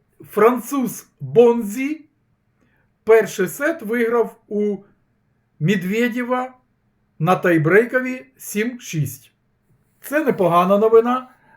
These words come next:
особисто для мене. І я, м, все ж таки думаю,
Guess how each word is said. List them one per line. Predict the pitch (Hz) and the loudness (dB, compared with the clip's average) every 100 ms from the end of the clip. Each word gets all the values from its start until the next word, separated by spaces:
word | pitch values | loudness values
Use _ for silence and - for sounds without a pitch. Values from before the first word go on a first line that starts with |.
| - | -6
особисто | 180 170 202 185 202 - 196 | -6 0 0 0 -2 2 2
для | 196 185 | 2 -2
мене. | 185 175 170 180 - _ - | -2 -4 -6 -12 -20 _ -8
І | 151 160 | -4 2
я, | 170 170 | 4 2
м, | 180 180 160 151 147 147 | 0 -14 -8 -6 -6 -8
все | 156 - 175 | -14 -6 -6
ж | - | -4
таки | 160 160 | -6 -4
думаю, | 156 175 170 160 151 | -2 -2 -2 -2 -2